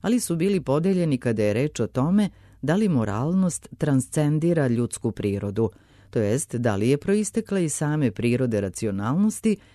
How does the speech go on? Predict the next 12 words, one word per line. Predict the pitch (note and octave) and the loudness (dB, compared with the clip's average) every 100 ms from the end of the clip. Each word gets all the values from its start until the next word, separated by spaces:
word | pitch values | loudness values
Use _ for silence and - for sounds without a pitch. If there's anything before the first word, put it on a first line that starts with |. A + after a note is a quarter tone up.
| - | -2
i | F3 | 2
može | E3 F3 F3+ | 4 2 2
li | C#3 | 0
se | A#2 A2+ | 0 -2
stoga | - C3 D#3 D3+ | -2 0 0 0
dedukovati | A2+ A#2+ A#2+ G#2 - D#3 F#3 - G3 F#3+ | 0 2 2 2 0 0 0 -2 2 2
rezonovanjem, | F3+ E3 F3+ D3+ F#2+ G#2+ A2+ A2 - - - - | 2 2 2 0 0 0 2 0 -4 -20 -20 -4
kao | E3+ B2+ | -2 -2
što | - B2+ | 0 2
je | B2 A2 | 2 2
verovao | A#2 A2 A2 A2 A2 | 2 2 2 2 0
Platon, | A2 C#3 C#3+ - F3+ G#2 | 0 -2 -2 0 0 0